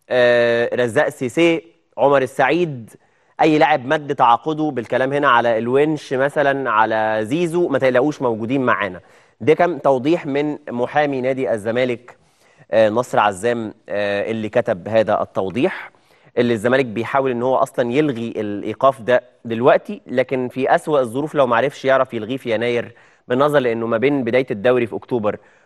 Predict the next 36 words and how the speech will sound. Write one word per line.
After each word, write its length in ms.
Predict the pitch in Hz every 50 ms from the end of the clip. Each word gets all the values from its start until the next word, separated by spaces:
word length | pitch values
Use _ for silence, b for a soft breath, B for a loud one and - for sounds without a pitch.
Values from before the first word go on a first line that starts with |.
| b b -
وانتقالات 1120 | 107 127 131 135 127 - - - - 117 110 110 - 120 - - 117 117 120 139 143 -
يناير 420 | 131 123 135 143 143 143 139 131 131
هيكون 280 | 127 113 107 - 143
أصلًا 320 | 143 - 131 - - 127 113
يتلعب 320 | 110 - 135 131 131 123 -
أربع 280 | - 131 131 123 120 110
خمس 480 | - - - 127 123 120 117 - -
ماتشات 300 | 113 104 - - - 123
بس، 300 | 110 107 117 - - -
لأن 180 | 113 104 104 107
في 120 | 104 131
توقفين 580 | 110 127 113 107 - - 113 104 - 131 127 113
دوليين 580 | 110 104 101 98 101 98 107 113 110 104 98 b b b b b b b b
في 160 | _ - 117 110
هذه 360 | 107 98 95 110 110 110 -
الفترة 340 | 98 - 110 107 - 104 98
حتى 400 | - - 107 - - 101 90 85
يناير. 260 | 85 92 - 71 - b b b b b b
طب 200 | - 175 180 151 - 131
ب-، 280 | 131 156 156 135 - -
طبعًا 260 | - 185 202 190 180
في 140 | 151 - 147
خلال 280 | 127 - 139 143 160 175
الفترة 340 | 170 - - 160 - 170 156
اللي 120 | 135 127
فاتت 400 | 113 135 147 165 160 - _ _ -
الفريق 800 | 120 120 120 117 113 113 110 - _ _ _ - 120 131 147 -
بيراميدز 420 | - 151 147 143 127 117 98 90 113
أعلن 460 | 90 120 131 131 127 117 113 107 101 -
عن 180 | - 101 107 107
التعاقد 480 | 104 - 104 101 110 123 - 123 98
مع 160 | 101 101 95
الكابتن 380 | 98 92 - 123 - _ 117 110
إيهاب 280 | 92 104 107 120 117 113
جلال، 360 | 113 107 110 139 175 214 202 b b b b b b b b b _ -
آم، 800 | 98 104 104 104 104 101 101 101 101 101 101 104 101 101 101